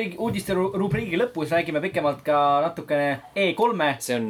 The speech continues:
Speaker 2: äh, uudiste rubriigi alguses.
Speaker 1: Aa, tahad, a-, alguses
Speaker 2: Jaa.
Speaker 1: rääkida? No räägime alguses. Räägime siis, äh, natuke pikemalt.
Speaker 2: Sellepärast ta ongi siin uudiste rubriigi alguses. <laughs>
Speaker 1: Ta on tõesti alguses, jah. Ma mõtlesingi, et miks sa ta panid siia algusesse. Minu arust me tahtsime sellest lõpus rääkida.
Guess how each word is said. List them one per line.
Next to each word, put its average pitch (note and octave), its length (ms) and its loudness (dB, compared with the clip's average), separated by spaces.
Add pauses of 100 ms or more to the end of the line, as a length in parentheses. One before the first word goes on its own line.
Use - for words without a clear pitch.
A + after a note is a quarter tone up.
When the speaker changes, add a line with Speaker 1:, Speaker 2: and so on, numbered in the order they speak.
Speaker 2:
äh, G#2 240 0
uudiste B2+ 400 -4
rubriigi A#2+ 400 -2
alguses. B2+ 480 -2 (160)
Speaker 1:
Aa, C3+ 220 0
tahad, C#3 260 -2
a-, D#3 140 2
alguses F#3+ 260 0
Speaker 2:
Jaa. D3 160 2
Speaker 1:
rääkida? B2 320 -2
No D#3+ 80 0
räägime A3 300 2
alguses. B2+ 420 -2
Räägime G3 320 0
siis, D#3 240 -6
äh, E3 160 2
natuke F#3 240 -2
pikemalt. D3 160 0
Speaker 2:
Sellepärast D3+ 380 0
ta D3+ 80 4
ongi A#2+ 180 -2
siin A#2+ 240 -2
uudiste C3 400 -2
rubriigi C3+ 320 0
alguses. - 540 -4
<laughs> A#3+ 1700 4
Speaker 1:
Ta F3 80 2
on F#3+ 100 2
tõesti A#3+ 260 0
alguses, C3 320 2
jah. A3+ 220 4 (240)
Ma - 160 4
mõtlesingi, G#3+ 400 2
et A3 60 4
miks C4+ 160 2
sa A3 80 4
ta G3 80 4
panid A#3 200 2
siia C3 240 2
algusesse. B2 360 -2 (520)
Minu B3+ 120 4
arust C4 160 2
me F#3+ 60 -6
tahtsime F#3 280 0
sellest G#3+ 200 0
lõpus D#4+ 260 -6
rääkida. A2+ 360 -4